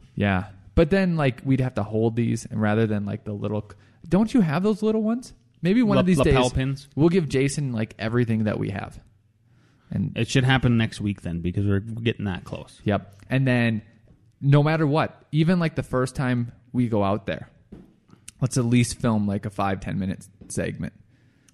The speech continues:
Speaker 1: And
Speaker 2: Yeah.
Speaker 1: then just store it, and who knows, you know, maybe we'll post them every time. Maybe some of them will just be whatever, but
Speaker 2: Yeah.
Speaker 1: That's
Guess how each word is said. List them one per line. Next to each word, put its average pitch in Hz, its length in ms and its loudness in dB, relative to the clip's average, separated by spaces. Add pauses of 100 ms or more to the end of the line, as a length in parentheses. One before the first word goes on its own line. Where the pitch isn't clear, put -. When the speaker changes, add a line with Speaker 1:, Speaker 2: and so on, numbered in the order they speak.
(180)
Speaker 1:
And 117 140 4
Speaker 2:
Yeah. 123 100 4
Speaker 1:
then 117 140 -4
just 117 340 0
store 139 280 4
it, 135 100 -2
and 107 280 -2 (200)
who 135 120 4
knows, 127 280 2 (160)
you 139 120 -2
know, 110 100 2
maybe 120 180 4
we'll 113 120 4
post 123 280 0
them 123 80 -2
every 113 180 0
time. 107 260 -2
Maybe 107 180 0
some 110 200 -4
of 104 60 -4
them 104 160 -2
will 104 140 0
just 101 220 -8
be 107 100 -4
whatever, 98 460 -4 (100)
but - 160 -12 (960)
Speaker 2:
Yeah. 131 140 2
Speaker 1:
That's 127 280 2